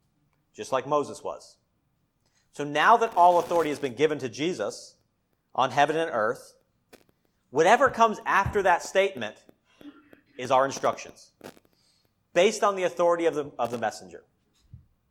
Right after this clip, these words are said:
"Go therefore and make disciples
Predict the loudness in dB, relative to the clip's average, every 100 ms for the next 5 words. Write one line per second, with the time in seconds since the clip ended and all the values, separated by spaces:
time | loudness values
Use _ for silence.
0 | _ _ _ _ _ -20 _ _ _ _
1 | _ _ 6 8 8 8 6 4 4 2
2 | 2 0 -16 -8 -8 2 2 2 -6 -8
3 | -12 -20